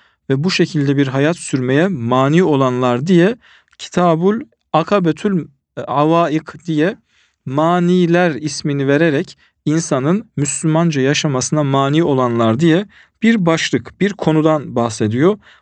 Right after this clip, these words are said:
Burada da diyor ki insanın karşılaşabileceği dört temel mani vardır. Yani bu engelleri, bu manileri, bu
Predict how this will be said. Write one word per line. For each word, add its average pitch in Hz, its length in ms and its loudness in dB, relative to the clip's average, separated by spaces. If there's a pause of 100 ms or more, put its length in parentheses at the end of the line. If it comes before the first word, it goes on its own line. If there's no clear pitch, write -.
(140)
Burada 208 360 2
da 160 300 0
diyor 208 280 0
ki - 260 -4
insanın 180 640 0 (480)
karşılaşabileceği 160 1120 0
dört 185 180 0 (220)
temel 156 420 -2 (280)
mani 139 500 0
vardır. 95 460 -8 (400)
Yani 131 260 -4
bu 214 280 0 (220)
engelleri, 156 720 2 (500)
bu 190 80 2
manileri, 127 800 0 (640)
bu 185 260 0